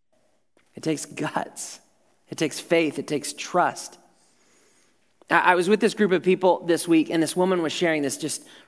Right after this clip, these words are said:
really incredible, inspiring story. And I just asked her a simple follow-up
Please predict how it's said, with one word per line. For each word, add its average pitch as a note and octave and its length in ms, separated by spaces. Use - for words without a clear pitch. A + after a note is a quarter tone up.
really F#3 440
incredible, D#3 640
inspiring C#3+ 580
story. A#2 420
And G#3+ 260
I A3 60
just G3+ 120
asked F#3+ 260
her F3+ 60
a D#3+ 60
simple F3+ 320
follow-up D#3 880